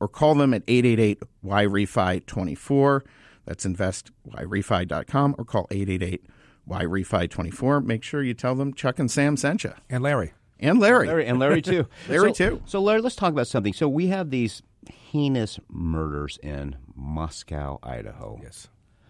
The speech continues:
Speaker 3: But we just never talk about the daily rampage going on in Chicago,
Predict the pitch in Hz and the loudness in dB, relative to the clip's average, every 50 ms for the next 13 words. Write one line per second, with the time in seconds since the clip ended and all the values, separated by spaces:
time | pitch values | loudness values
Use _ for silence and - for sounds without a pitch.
0 | _ _ _ _ _ _ _ _ _ _ _ _ _ _ - 180 185 202 180 277 | _ _ _ _ _ _ _ _ _ _ _ _ _ _ -6 -4 -4 -4 -4 -4
1 | 269 - - 214 214 196 190 - - - - 143 143 147 151 - - 120 101 104 | -6 -4 -4 -4 -2 -2 -4 -4 -6 -8 -4 -2 -2 -2 -2 -4 -4 -4 -2 0
2 | 95 95 87 - _ _ - - 98 92 92 90 - _ _ _ - 117 113 113 | 0 0 0 -2 _ _ -12 -12 -12 -12 -12 -16 -20 _ _ _ -4 -2 0 2
3 | 117 131 135 127 117 110 98 95 92 90 87 85 82 - _ _ _ _ _ _ | 2 2 2 0 0 0 0 0 0 0 -2 -4 -6 -12 _ _ _ _ _ _
4 | _ _ - 80 82 90 95 101 104 104 101 - 90 76 76 71 71 71 78 82 | _ _ -12 -8 -6 -4 -2 -2 -2 -2 -2 -4 -4 -6 -6 -6 -8 -8 -6 -4
5 | 82 82 80 78 76 73 73 73 71 67 65 - - - - - - - 92 90 | -2 -2 -2 -2 -2 -4 -4 -4 -6 -8 -10 -12 -14 -16 -18 -16 -10 -6 -4 -2
6 | 85 85 85 85 87 85 82 80 78 | -2 -2 -2 -2 -2 -2 -2 -2 -4